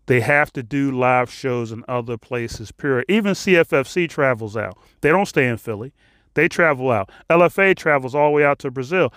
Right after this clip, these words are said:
Like, there's no excuse. Hit everywhere. Hit everywhere in the States. It's no excuse. Thank you so much for your, um, question, brother.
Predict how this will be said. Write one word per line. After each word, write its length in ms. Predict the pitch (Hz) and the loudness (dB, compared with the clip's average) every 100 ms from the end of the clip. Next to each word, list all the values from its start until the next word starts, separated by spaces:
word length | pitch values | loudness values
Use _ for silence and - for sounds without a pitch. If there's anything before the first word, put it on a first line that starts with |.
| - - | -14 -4
Like, 200 | 127 131 _ | -2 -2 _
there's 320 | 131 143 123 | 0 0 0
no 240 | 156 175 | 0 2
excuse. 480 | 165 151 - 135 104 _ _ _ _ _ _ | 2 -2 -6 -8 -8 _ _ _ _ _ _
Hit 300 | - 165 180 _ _ - | -2 0 0 _ _ 0
everywhere. 640 | 156 147 139 113 104 - _ _ _ _ _ _ _ _ _ _ _ | 2 2 -2 -2 -6 -10 _ _ _ _ _ _ _ _ _ _ _
Hit 260 | 170 175 - | -2 -2 0
everywhere 480 | 147 147 147 147 143 | 0 2 2 4 4
in 220 | 139 131 131 | 2 -2 -4
the 80 | |
States. 360 | 117 - 113 104 | -8 -4 -4 -4
It's 160 | 123 104 | -8 -8
no 240 | 131 139 | -2 0
excuse. 480 | 131 - - 107 - _ _ _ _ _ - | -2 -6 -16 -18 -18 _ _ _ _ _ 2
Thank 240 | 170 165 | 2 2
you 80 | 175 | 0
so 180 | - 160 | 0 0
much 260 | 160 156 | 0 -2
for 180 | - 151 | -2 -2
your, 360 | 147 143 135 131 | 2 4 4 0
um, 240 | 131 123 | -2 -4
question, 500 | - 151 147 151 139 | -2 -2 -2 -6 -6
brother. 460 | 131 139 131 120 | 0 0 2 -2